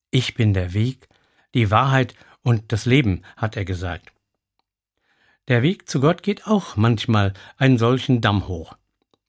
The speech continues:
Und dann entdeckt man, er führt ins Weite. Ich habe durch Jesus eine neue Dimension kennengelernt und einen persönlichen Zugang zu Gott bekommen.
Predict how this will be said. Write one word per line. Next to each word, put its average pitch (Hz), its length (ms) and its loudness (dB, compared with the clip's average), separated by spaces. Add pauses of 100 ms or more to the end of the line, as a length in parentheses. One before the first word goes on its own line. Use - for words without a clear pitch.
(160)
Und 98 220 -6
dann 151 240 0
entdeckt 110 480 -6
man, 151 260 0 (540)
er 101 120 -8
führt 127 320 -2
ins 113 200 -6
Weite. 90 320 -8 (1160)
Ich - 200 -4
habe 196 200 2
durch 147 200 -2
Jesus 190 320 0
eine 131 200 4
neue 151 360 4
Dimension 147 680 2
kennengelernt 127 840 0 (400)
und 123 160 -2
einen 107 200 2
persönlichen 131 640 0
Zugang 113 360 -4
zu 120 120 -8
Gott 143 220 -6
bekommen. 90 420 -12